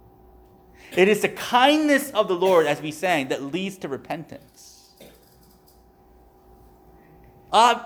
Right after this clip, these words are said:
Abraham turned because he received grace and mercy from Abimelech.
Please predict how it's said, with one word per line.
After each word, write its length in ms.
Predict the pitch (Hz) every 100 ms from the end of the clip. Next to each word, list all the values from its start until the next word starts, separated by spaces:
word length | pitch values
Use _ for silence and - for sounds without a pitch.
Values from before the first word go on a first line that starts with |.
| - -
Abraham 640 | 254 254 202 220 202 156
turned 540 | - 254 277 196 110 - - _ - - - _ _ -
because 220 | 180 180
he 120 | 254
received 480 | 233 220 220 156 113
grace 800 | 139 151 147 - - - - - - _ _ _
and 220 | 160 143
mercy 560 | 139 160 151 - 113 85 -
from 120 | 113
Abimelech. 460 | 110 113 107 110